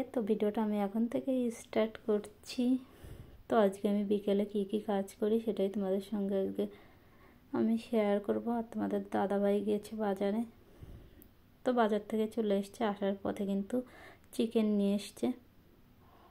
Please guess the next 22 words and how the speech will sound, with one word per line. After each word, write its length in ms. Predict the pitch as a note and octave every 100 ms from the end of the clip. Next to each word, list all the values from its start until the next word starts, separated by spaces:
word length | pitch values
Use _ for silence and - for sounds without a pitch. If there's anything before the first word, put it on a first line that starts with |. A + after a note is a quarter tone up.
| - - - -
তো 80 | -
এখন 260 | A#3+ A3+ A3+
আমি 180 | A3 A3+
চিকেনগুলো 720 | - A3+ A3 G#3 G3+ G#3 G#3 G#3
ধুয়ে 320 | G#3+ G3+ G3
নেব 180 | G#3+ G#3+
ভালো 280 | G3+ G3+ G3
করে, 220 | G3 G#3+ B3+ - - - - - - - - - - - - - - - -
তার 180 | G#3+ G3
জন্য 260 | - G3+ G#3
আগে 400 | G#3 G3+ G3 G3+ G3+ -
থেকে 200 | G#3 G#3+
আমি 220 | G#3 G#3 G3+ G3+
জল 280 | G#3+ G#3 G3+
তুলে 300 | G3+ G#3 G#3 G#3
নিচ্ছি। 680 | G#3+ - - - - - A#3+ B3 - - - - - - - - - -
আর 240 | A3+ G3+ G3
অনেক 320 | A3+ G#3+ A3 A3
দিন 120 | A#3 A3+
থেকে 200 | A3+ A3
ভাবছিলাম 600 | G3+ F#3+ - A3 G#3 G#3 G3+ - - - - - - - - G3 F#3
যে 260 | - F#3+